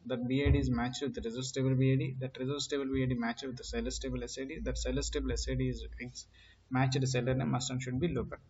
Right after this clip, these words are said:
So now the seller reserved, Luber reserved boats are red, green, red. Suppose if we,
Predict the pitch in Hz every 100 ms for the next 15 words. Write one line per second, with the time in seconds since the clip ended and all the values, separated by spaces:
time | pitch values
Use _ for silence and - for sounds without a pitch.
0 | - - - - - 123 123 143 180 -
1 | - - - - - - 127 123 123 135
2 | 147 156 - - - - - - - -
3 | _ - 127 123 147 156 127 107 - 147
4 | 147 135 123 123 156 156 123 - - -
5 | - 120 135 139 139 151 123 123 135 131
6 | 135 143 143 123 110 - - 127 127 107
7 | - - _ _ _ _ _ - 151 165
8 | 190 160 131 156 -